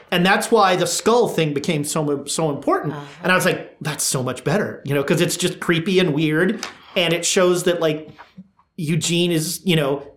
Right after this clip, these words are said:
Speaker 1: Eugene does the right thing the wrong way for
Speaker 2: Everything.
Speaker 1: hopefully a reason.
Speaker 2: <laughs>
Speaker 1: Uh, um,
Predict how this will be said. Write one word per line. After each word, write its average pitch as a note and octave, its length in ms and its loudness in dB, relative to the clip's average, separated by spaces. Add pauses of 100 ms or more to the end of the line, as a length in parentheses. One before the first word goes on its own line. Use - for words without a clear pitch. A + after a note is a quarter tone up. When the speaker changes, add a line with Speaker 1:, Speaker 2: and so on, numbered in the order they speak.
Speaker 1:
Eugene G#3 460 2
does G#3 280 2
the F3 100 4
right F3+ 260 2
thing G3 300 2
the F3 80 4
wrong F3+ 360 2
way D3+ 320 2
for D3 640 0 (120)
Speaker 2:
Everything. D3+ 360 -8
Speaker 1:
hopefully C4+ 560 0 (240)
a A#3+ 80 6
reason. D4 560 0 (160)
Speaker 2:
<laughs> D#3 300 -2
Speaker 1:
Uh, E3+ 420 4
um, D#3+ 360 0